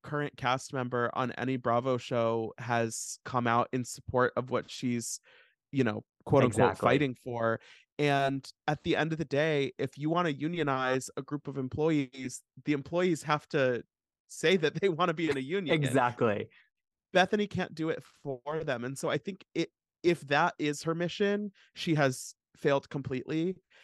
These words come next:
Speaker 1: And if that's not her mission, then she's lying <laughs> in a way that I think is
Speaker 2: <laughs>
Speaker 1: probably even worse. And so, y-,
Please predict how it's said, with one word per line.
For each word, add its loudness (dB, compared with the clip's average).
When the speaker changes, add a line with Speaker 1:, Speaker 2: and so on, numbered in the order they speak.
Speaker 1:
And 6
if 4
that's 0
not 2
her -2
mission, -2
then 0
she's -6
lying 0
<laughs> -10
in 8
a 4
way 6
that 4
I 6
think -2
is 0
Speaker 2:
<laughs> -20
Speaker 1:
probably 2
even 0
worse. -2
And 0
so, -4
y-, -14